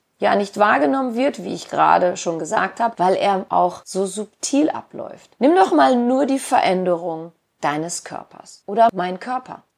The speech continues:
weil ich werde, wie jeder andere Mensch auch, jeden Tag älter. Und so auch mein Körper. Das ist natürlich nicht jeden Tag jetzt so zu sehen und so zu spüren. Aber im Laufe der Zeit multiplizieren sich die Wandlungen. Und somit ist mein Körper nicht mehr,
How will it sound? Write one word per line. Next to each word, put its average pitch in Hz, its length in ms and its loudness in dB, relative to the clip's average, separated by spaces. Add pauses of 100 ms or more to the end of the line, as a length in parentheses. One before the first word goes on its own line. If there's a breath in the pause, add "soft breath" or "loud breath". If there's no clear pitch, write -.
(140)
weil 170 340 4
ich 208 340 -4
werde, 175 460 2
wie 185 120 -8
jeder 175 360 4
andere 175 280 0
Mensch 156 400 -6
auch, 175 320 2 (160)
jeden 170 380 0
Tag 202 280 2
älter. 349 440 2 (320)
Und 165 200 -4
so 180 340 -2
auch 165 360 0
mein 185 280 -4
Körper. - 420 -8 (100)
Das 220 120 0
ist - 220 0
natürlich 247 520 2
nicht 285 360 4
jeden 226 280 -4
Tag 220 320 -4
jetzt 208 240 -2
so 196 120 -4
zu - 220 -8
sehen 254 320 0
und 185 120 -6
so 196 100 -6
zu 190 160 -10
spüren. - 440 -2
Aber 254 380 4
im 214 140 2
Laufe 277 460 4
der 208 180 4
Zeit 233 500 0
multiplizieren 226 920 -2
sich 226 280 -8
die 233 120 -4
Wandlungen. 320 520 -2
Und 196 200 0
somit 247 680 2
ist - 260 -4
mein 214 180 -2
Körper 226 420 2
nicht 262 440 0
mehr, 202 380 4